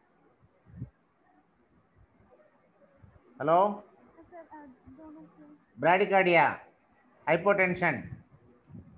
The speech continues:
Speaker 1: And this amiodarone should be given in the central vein. That is very, uh, it is mandatory some, most of the times, because it will produce,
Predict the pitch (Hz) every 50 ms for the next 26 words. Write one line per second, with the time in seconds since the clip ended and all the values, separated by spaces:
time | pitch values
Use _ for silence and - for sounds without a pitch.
0 | - _ _ - 147 156 170 175 185 214 175 175 170 165 180 202 208 208 226 220
1 | 214 208 208 190 196 226 220 214 208 196 180 160 165 190 196 208 214 208 208 202
2 | 196 196 - 175 180 202 202 196 196 202 196 170 175 180 202 190 - 165 170 175
3 | 185 196 190 185 175 170 160 160 156 151 151 147 147 147 143 143 143 139 147 -
4 | - - _ _ _ _ _ _ _ _ _ _ - - 147 147 147 147 147 147
5 | 147 147 143 143 151 160 170 165 147 151 165 170 202 220 214 202 202 180 160 156
6 | 156 - - - _ - 143 147 156 175 180 175 196 185 170 170 175 160 156 156
7 | 151 147 143 156 147 170 165 151 151 151 156 143 147 165 170 180 190 185 190 -